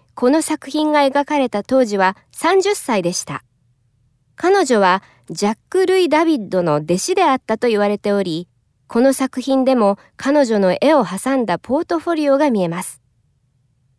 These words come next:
夫の科学書の挿絵は彼女の制作であることが分かっています。ラボアジェ夫妻の関係は三角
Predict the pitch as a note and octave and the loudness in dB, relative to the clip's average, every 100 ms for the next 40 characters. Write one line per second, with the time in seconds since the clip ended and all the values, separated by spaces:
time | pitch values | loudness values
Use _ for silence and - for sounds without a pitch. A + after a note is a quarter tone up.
0 | _ G#3+ A3 _ F#4 F#4+ - D4+ D#4 - | _ -2 -2 _ 0 0 0 -2 -2 -4
1 | D#4 D4 C#4 C4 - C4+ G3 F3 - _ | -2 0 -2 -4 0 0 2 0 -2 _
2 | - F4 G4 D4+ A3+ G3 A#3 A#3+ C4+ C4+ | -6 0 2 2 0 0 -2 -2 -4 -2
3 | C4+ C#4 B3+ A#3+ C#4+ E4+ C4+ - C#4 - | 0 2 0 -2 0 2 0 -2 -4 -2
4 | G3 F3 G3+ - - _ _ _ _ _ | -2 -2 -6 -10 -16 _ _ _ _ _
5 | _ _ _ _ _ _ - F3 A3 F4 | _ _ _ _ _ _ 0 2 4 4
6 | G4 F#4+ F#4 - F4 C4+ F#3+ - A3+ A3 | 2 0 -2 0 2 2 0 0 -4 -2
7 | A3+ G#3+ G3+ G3+ G#3 _ _ - - C4+ | -2 2 2 2 0 _ _ -8 -2 -2
8 | D#4 F#4 | 0 -2